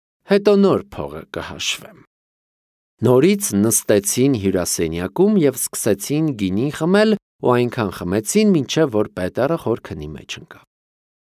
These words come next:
Մրոտ Պետերմունկն ուշքի եկավ փոստային կարգի շեփորի ուրախ կանչից և տեսավ, որ ինքը բազմել է շքեղ կարգի մեջ ու լայն ճանապարհով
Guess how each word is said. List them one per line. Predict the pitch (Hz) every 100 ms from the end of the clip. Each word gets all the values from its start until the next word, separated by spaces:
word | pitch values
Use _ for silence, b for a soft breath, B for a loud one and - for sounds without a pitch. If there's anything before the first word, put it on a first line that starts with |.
| _ -
Մրոտ | 104 131 180 208 208
Պետերմունկն | - 151 135 135 120 127 196 202 175 151
ուշքի | 139 - 190
եկավ | 180 117 - 82 -
փոստային | - 95 - 110 135 147
կարգի | 131 110 - 131
շեփորի | - 95 - 92 95
ուրախ | 95 104 -
կանչից | 110 113 123 - 226 202
և | 135 123 -
տեսավ, | 120 127 - 214 233 165 _ _ _
որ | 196 202
ինքը | 247 226
բազմել | 104 101 110 135 190
է | 175
շքեղ | - 107 98 107 156 151
կարգի | - 85 - -
մեջ | 90 110 180 -
ու | 101
լայն | 92 156 185
ճանապարհով | 117 87 85 - 85 85 120 147